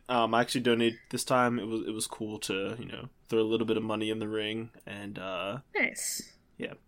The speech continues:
Speaker 1: great personalities too. And it's, it's also, last thing I'll say on it for now, um, 'cause we're getting long in the tooth here, is it's,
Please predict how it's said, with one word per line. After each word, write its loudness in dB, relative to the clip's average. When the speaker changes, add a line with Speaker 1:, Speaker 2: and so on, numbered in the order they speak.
Speaker 1:
great 2
personalities 10
too. -2
And 0
it's, 0
it's 0
also, 10
last 8
thing 0
I'll 2
say 2
on 2
it -4
for -4
now, 2
um, -2
'cause -12
we're -8
getting -4
long 2
in -4
the -8
tooth 0
here, 4
is 4
it's, 2